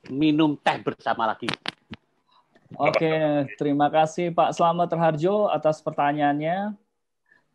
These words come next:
Speaker 2: Dan, eh, tadi menutup pertanyaan di segmen satu ini dan jawaban-jawaban yang sangat luar biasa dari para calon, eh, rektor kita. Kita langsung masuk ke segmen kedua,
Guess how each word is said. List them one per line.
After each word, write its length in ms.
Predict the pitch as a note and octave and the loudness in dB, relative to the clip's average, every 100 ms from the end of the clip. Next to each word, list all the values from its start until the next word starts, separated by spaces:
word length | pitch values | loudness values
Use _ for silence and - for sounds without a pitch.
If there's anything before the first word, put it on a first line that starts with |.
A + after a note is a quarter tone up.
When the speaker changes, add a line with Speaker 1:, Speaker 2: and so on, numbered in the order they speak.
| _ | _
Speaker 2:
Dan, 400 | C#3+ D#3 F3 E3+ | 2 2 2 -2
eh, 120 | E3 | 0
tadi 200 | E3 F3 | 2 2
menutup 400 | F#3 F3 F3 F3 | 0 0 -2 -4
pertanyaan 360 | F3 D#3+ E3 E3 | -2 0 0 -2
di 80 | |
segmen 280 | D#3+ E3 E3 | -2 -2 -2
satu 280 | E3 D#3+ D#3+ | 0 0 0
ini 280 | D3 E3+ F3 | 0 -2 0
dan 160 | C#3+ D3 | 0 2
jawaban-jawaban 600 | C#3 C#3 C#3+ C3+ C#3 C#3 | 2 2 0 0 0 -2
yang 40 | |
sangat 200 | C#3 C#3 | -2 -4
luar 160 | C#3 C3+ | -4 -2
biasa 240 | C3 D#3 | -4 -4
dari 160 | B2+ B2+ | -6 -4
para 200 | B2 A#2+ | -4 -4
calon, 400 | B2 B2 B2 B2 | -6 -4 -6 -6
eh, 240 | B2 A#2+ A#2 | -6 -6 -6
rektor 240 | - A#2+ | -8 -10
kita. 480 | A#2 A#2+ D3+ E3 E3 _ _ - | -8 -4 -2 -2 -8 _ _ -4
Kita 280 | D#3 G3 | 4 4
langsung 320 | F3+ F3 F#3+ E3+ | 4 0 -2 -2
masuk 320 | E3 F3 F3 | -2 -2 -4
ke 20 | |
segmen 400 | E3+ E3 - E3 | -2 -4 -4 -4
kedua, 540 | F3 D3+ C3 C#3+ F#3+ | -2 0 2 2 0